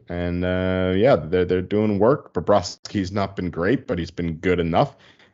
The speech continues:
And, uh, if Ullmark keeps letting in these, uh, shitty goals, then Panthers absolutely stand a chance here.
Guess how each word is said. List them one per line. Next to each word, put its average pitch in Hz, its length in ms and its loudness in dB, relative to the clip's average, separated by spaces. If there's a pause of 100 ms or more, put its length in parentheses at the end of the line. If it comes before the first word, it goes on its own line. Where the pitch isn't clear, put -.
And, 87 360 -2
uh, 92 40 4
if 90 300 2
Ullmark 104 360 2
keeps 107 200 -4
letting 107 340 2
in 113 140 2
these, 92 280 0
uh, 90 200 2
shitty 98 320 -2
goals, 104 360 2
then 80 340 -6 (220)
Panthers 98 320 -4
absolutely 104 380 0
stand 82 260 -4
a - 20 -8
chance 76 380 -6
here. 78 240 -2